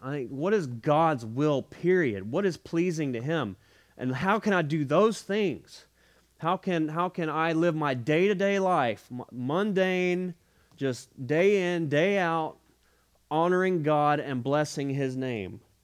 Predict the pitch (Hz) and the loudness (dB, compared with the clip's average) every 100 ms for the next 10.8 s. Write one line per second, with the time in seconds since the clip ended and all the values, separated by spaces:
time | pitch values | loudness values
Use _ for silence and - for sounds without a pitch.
0 | _ _ _ _ _ 131 170 170 147 185 | _ _ _ _ _ 2 4 6 4 6
1 | 220 160 123 107 85 - 147 202 185 220 | 6 6 -2 -2 -4 -6 -2 0 4 4
2 | 185 196 185 175 170 165 170 175 160 147 | 4 0 0 -2 0 2 4 4 2 -2
3 | 135 147 185 160 156 123 160 175 156 139 | -6 -4 -4 -2 -4 0 2 2 0 0
4 | 139 127 120 139 147 110 - _ _ _ | -2 -4 -4 -2 -2 -2 -8 _ _ _
5 | _ _ _ - 151 143 127 147 151 151 | _ _ _ -2 0 2 2 2 4 2
6 | 143 135 123 117 127 123 113 87 - - | 0 -2 -4 -2 -2 0 -2 -4 -10 -20
7 | _ _ _ _ _ _ _ _ _ _ | _ _ _ _ _ _ _ _ _ _
8 | _ _ _ - - _ 151 160 151 170 | _ _ _ -20 -20 _ 0 2 4 4
9 | 202 185 220 311 269 190 135 113 101 117 | 4 4 6 6 6 2 2 0 -2 -2
10 | 135 131 - 135 - 151 135 120 | -2 -2 -6 -10 -2 -2 0 -4